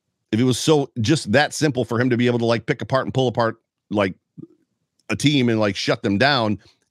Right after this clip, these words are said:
every offensive <laughs> coordinator, head coach would do that. Every defensive coordinator, head coach would do that. They would just know how to, like, dismantle teams, but that's not how this game works.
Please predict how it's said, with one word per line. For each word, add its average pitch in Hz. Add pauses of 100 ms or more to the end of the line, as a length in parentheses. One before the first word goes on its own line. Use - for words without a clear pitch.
every 127
offensive 110 (300)
<laughs> -
coordinator, 110
head 110
coach 107
would 90
do 107
that. 156 (300)
Every 104
defensive 110
coordinator, 110
head 110
coach 107
would 92
do 110
that. 143
They 107
would 110
just 113
know 98
how 110
to, 107
like, 101
dismantle 101
teams, 101 (300)
but 107
that's 135
not 143
how 139
this 131
game 104
works. -